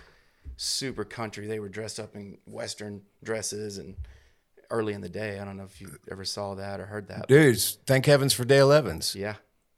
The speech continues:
Speaker 2: So my first gig in this business, I was at school and didn't, didn't know what to do. And so, um, Crystal Clear, Jacko Pierce made records at their studio,
Speaker 1: Yep.
Speaker 2: and they did the production of their C Ds.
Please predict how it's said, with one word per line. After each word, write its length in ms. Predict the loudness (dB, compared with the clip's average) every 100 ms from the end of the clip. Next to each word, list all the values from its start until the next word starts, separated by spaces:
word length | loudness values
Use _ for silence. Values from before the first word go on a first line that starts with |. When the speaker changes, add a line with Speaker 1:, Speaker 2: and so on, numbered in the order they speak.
| _ _ _ _ _ 0
Speaker 2:
So 240 | 6 6
my 220 | 8 6 4
first 460 | 2 2 2 2
gig 320 | 2 2 2
in 180 | -2 -2
this 160 | -2 -4
business, 540 | -4 -6 -2 -2 -2 -6 _ -20 -20 _ _ -2
I 80 | 0
was 140 | 2
at 100 | 4
school 400 | 2 4 4 6
and 120 | 4
didn't, 520 | 2 0 0 -2 -6 -4
didn't 280 | -2 0
know 120 | 0 0
what 220 | 0 -2
to 80 | -6
do. 360 | -4 -2 -4 -8 _ -8
And 180 | -4 0
so, 320 | 2 2 2
um, 300 | -2 -4 -6 _ _ _ _ -20 _
Crystal 380 | -4 -2 -2 -6
Clear, 600 | -6 -2 0 0 -2 -10 _ _ _ _ _ _ _ _ _ _ _ _ _ _
Jacko 320 | -4 -2 -2
Pierce 340 | -6 -4 -6 -4
made 140 | -4
records 400 | -2 -2 -4 -8
at 100 | -10
their 120 | -8 -8
studio, 500 | -8 -8 -8 -8 -10
Speaker 1:
Yep. 160 | -10 -14 _ _ -14
Speaker 2:
and 160 | -4
they 140 | -2 -2
did 340 | -6 -12 -12
the 40 | -10
production 440 | -8 -6 -6 -8
of 80 | -10
their 120 | -8
C 260 | -8 -8 -8
Ds. 480 | -6 -6 -6 -8